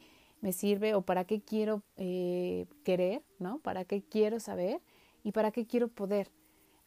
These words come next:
Eh, ¿esto a dónde me va a llevar y con qué sentido? ¿O, eh, qué beneficio voy a tener cuando llegue a esta meta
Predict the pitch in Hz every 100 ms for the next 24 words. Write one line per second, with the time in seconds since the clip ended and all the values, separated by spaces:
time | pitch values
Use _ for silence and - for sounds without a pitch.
0 | - 233 214 - 226 262 240 226 226 214
1 | 196 202 208 202 226 226 - 202 214 214
2 | 226 208 214 208 175 170 _ _ _ -
3 | 190 190 185 - 214 - 226 233 214 214
4 | 233 220 214 214 202 190 190 214 196 185
5 | 196 202 - 190 185 185 208 247